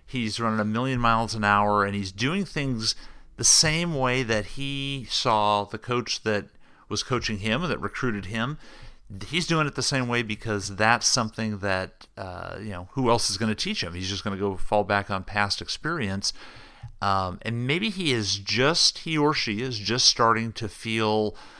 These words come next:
a little bit tired now in year three. You know, the thrill is starting to wear off, and,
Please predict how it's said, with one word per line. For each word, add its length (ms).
a 80
little 360
bit 220
tired 480
now 200
in 80
year 220
three. 540
You 140
know, 60
the 120
thrill 640
is 100
starting 300
to 60
wear 320
off, 520
and, 440